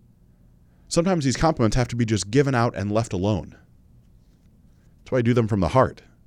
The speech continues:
not from your head. And so in that, the simple term of proud and following through on our word to her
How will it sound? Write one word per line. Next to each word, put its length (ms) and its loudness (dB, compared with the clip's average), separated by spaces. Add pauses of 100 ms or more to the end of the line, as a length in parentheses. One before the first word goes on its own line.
(1400)
not 160 -2
from 140 2
your 100 4
head. 240 0 (4000)
And 140 0
so 160 6
in 100 4
that, 180 2
the 80 -2
simple 280 2
term 240 -2
of 200 -4
proud 600 -2 (800)
and 160 -4
following 380 0
through 200 -2
on 60 -2
our 140 0
word 260 4
to 120 0
her 260 -6